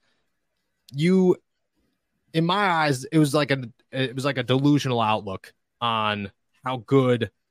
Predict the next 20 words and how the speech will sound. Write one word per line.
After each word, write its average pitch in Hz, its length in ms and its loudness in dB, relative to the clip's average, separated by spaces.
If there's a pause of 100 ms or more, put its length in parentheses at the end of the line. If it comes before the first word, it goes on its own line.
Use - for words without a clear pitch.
(240)
a 120 60 -10
team 131 260 -6
could 117 160 -8
be 120 160 -2
before 113 320 -6
they're 110 140 -6
proven 117 400 -4
to 110 120 -10
be 101 140 -8
good. 95 260 -8 (320)
And 117 160 -4
you 123 80 -6
gotta 131 220 -4
remember 135 300 -2
that 127 160 -4
we 123 100 -2
are 120 60 -2
not 131 260 -6
playing 139 300 -2
Madden. 147 420 -2